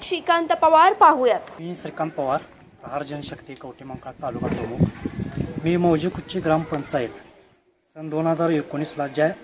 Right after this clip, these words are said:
Speaker 2: अठ्ठ्याहत्तर नग एलईडी खरेदी झाल्या, त्यामध्ये त्यांनी सत्तावीसशे पस्तीस रुपयाने एलईडी खरेदी केली. सदर आम्ही चौकशी केली असता ती एलईडी बाजारभावामध्ये एकोणीसशे नव्याण्णव एमआरपी आहे, ती मिळते आपल्याला जीएसटी सकट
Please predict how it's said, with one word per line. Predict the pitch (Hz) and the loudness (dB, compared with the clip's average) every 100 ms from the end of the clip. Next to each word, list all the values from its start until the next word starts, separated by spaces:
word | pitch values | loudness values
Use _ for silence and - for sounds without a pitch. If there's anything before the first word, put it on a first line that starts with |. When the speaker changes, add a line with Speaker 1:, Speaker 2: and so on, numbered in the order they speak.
| - | -12
Speaker 2:
अठ्ठ्याहत्तर | - - 160 175 | -12 -6 -4 -2
नग | 170 170 | 0 2
एलईडी | 165 143 147 | 2 2 -2
खरेदी | - 131 131 | -2 -4 -2
झाल्या, | 139 120 107 - - _ _ _ _ _ _ | 0 0 -2 -12 -20 _ _ _ _ _ _
त्यामध्ये | 160 175 175 156 151 - | -8 -2 0 0 -2 -4
त्यांनी | 156 165 | -6 -4
सत्तावीसशे | - 151 - 170 190 190 - 202 226 - | -4 -8 -6 -4 -2 2 4 4 -2 -6
पस्तीस | 165 - - 180 | -10 -10 -8 -2
रुपयाने | 190 175 170 170 185 208 | -2 0 -2 0 -2 -2
एलईडी | 156 147 156 - | -2 0 0 0
खरेदी | - 135 135 | -4 -6 -6
केली. | 127 107 101 - - - - - | -8 -10 -14 -18 -20 -20 -10 -4
सदर | 156 196 220 | 0 2 4
आम्ही | 214 202 | 2 2
चौकशी | 196 190 165 170 | 2 2 2 -2
केली | 175 175 | 4 4
असता | 147 - - - - - - _ - | 4 0 -10 -10 -12 -14 -20 _ -6
ती | 180 | -2
एलईडी | 170 165 185 | 0 2 2
बाजारभावामध्ये | 170 156 151 165 165 165 160 135 135 - - - | 8 8 8 6 6 6 2 0 -2 -6 -12 -6
एकोणीसशे | 147 185 190 208 | -2 -2 0 2
नव्याण्णव | 190 170 170 175 202 - 151 | 4 4 4 2 0 -4 -4
एमआरपी | 151 165 156 | 0 0 0
आहे, | 113 104 - - _ _ _ _ | -6 -8 -18 -20 _ _ _ _
ती | 190 | -4
मिळते | 202 180 202 | 0 0 0
आपल्याला | 190 185 185 | 0 2 0
जीएसटी | 156 170 - | 2 0 0
सकट | 185 165 165 | -6 -6 -6